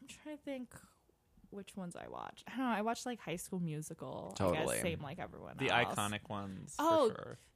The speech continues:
Speaker 1: do you remember the one that Justin Timberlake was in? That was, uh,
Speaker 2: What?
Speaker 1: or maybe it was, like, maybe it was, like, an A B C movie instead of Disney
Speaker 3: What was it
Speaker 1: Channel.
Speaker 3: about?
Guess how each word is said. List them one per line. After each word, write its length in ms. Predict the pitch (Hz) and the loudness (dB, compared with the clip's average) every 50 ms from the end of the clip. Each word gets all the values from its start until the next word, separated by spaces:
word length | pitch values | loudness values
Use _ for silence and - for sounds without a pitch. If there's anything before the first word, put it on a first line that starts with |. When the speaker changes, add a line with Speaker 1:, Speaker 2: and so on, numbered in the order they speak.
| - | -10
Speaker 1:
do 80 | - 262 | -6 -6
you 80 | 285 | -4
remember 260 | 294 330 349 349 381 440 | -4 -4 -4 -4 -2 0
the 80 | 440 392 | 2 2
one 200 | 302 277 262 269 | 2 2 2 2
that 160 | 254 240 185 - | 2 2 2 2
Justin 280 | 185 190 - - 196 175 | 0 -2 0 0 0 0
Timberlake 600 | - - 135 - - 190 208 214 226 220 - - | 0 -4 -6 -4 -4 -2 -2 -2 -2 -2 -4 -4
was 160 | 247 240 - | -6 -2 -2
in? 320 | 254 247 247 254 262 269 - - _ _ _ _ _ | 0 0 0 -2 -4 -6 -8 -12 _ _ _ _ _
That 200 | - 196 190 - | 2 2 2 4
was, 480 | 185 190 180 170 165 160 - - - - - - - - 196 | 4 2 2 2 2 0 -4 -6 -8 -10 -12 -14 -6 -2 2
uh, 260 | 190 180 180 175 - | 4 6 8 8 8
Speaker 2:
What? 440 | 320 427 - - - - - - - - _ _ - - - - - - | 6 4 2 0 -4 -6 -4 -6 -6 -10 _ _ -20 -18 -16 -14 0 4
Speaker 1:
or 120 | 277 320 | 4 6
maybe 240 | 311 320 330 - 440 | 8 6 8 10 10
it 140 | 466 466 453 | 10 12 10
was, 140 | 427 381 - | 8 8 6
like, 220 | 339 - - - - - _ _ - | 4 2 0 -2 -12 -20 _ _ -4
maybe 220 | 214 233 240 311 | -2 0 2 2
it 40 | 349 | 2
was, 120 | 359 311 311 | 2 2 0
like, 100 | - - | 0 -2
an 100 | 214 - - | -4 -4 -4
A 160 | 208 208 214 | -4 -4 -4
B 160 | 190 202 196 185 | -4 -6 -6 -6
C 280 | - - - 185 170 | -6 -6 -6 -6 -6
movie 520 | 165 - 92 95 - - - 50 50 60 - | -6 -8 -10 -12 -12 -12 -12 -12 -12 -12 -10
instead 240 | - 214 - 202 190 | -10 -8 -6 -4 -4
of 60 | 180 175 | -4 -4
Disney 100 | 190 185 | 0 4
Speaker 3:
What 140 | 123 123 117 | 4 6 6
was 120 | 123 120 - | 4 4 4
it 60 | 127 | 2
Speaker 1:
Channel. 60 | 113 | 4
Speaker 3:
about? 380 | 107 117 135 131 107 - - | 4 4 4 4 4 2 0